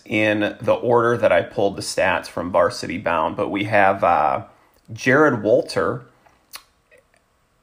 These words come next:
Aaron's teammate from Wahlert, and he was second team All-District. He went five and three in sixty innings pitched. He had sixty-seven Ks. He had an E R A of two point eight zero and opponents hit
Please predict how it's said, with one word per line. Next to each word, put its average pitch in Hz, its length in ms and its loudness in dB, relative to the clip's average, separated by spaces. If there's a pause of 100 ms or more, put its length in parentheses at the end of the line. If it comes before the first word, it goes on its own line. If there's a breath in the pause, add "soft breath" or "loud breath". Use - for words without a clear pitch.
(200)
Aaron's 131 480 2
teammate 120 680 0
from 92 200 -6
Wahlert, 92 440 4
and 110 80 -4
he 127 100 0
was 127 180 -2
second 156 440 0
team 110 280 -2
All-District. 90 800 0 (200 loud breath)
He 131 120 0
went 131 220 2
five 170 480 4
and 127 220 -4
three 117 640 -2 (400 loud breath)
in 104 160 -4
sixty - 760 -6
innings 131 420 -2
pitched. 107 400 -6
He 101 100 -4
had 98 160 0
sixty-seven 123 840 -2
Ks. 107 440 -2
He 120 100 -4
had 110 100 2
an 107 160 -6
E 147 140 2
R 131 160 6
A 123 180 4
of 107 180 -2 (160)
two 208 160 -6
point 165 320 0
eight 131 220 0
zero 117 440 4
and 107 180 -2
opponents 131 640 -4
hit - 440 2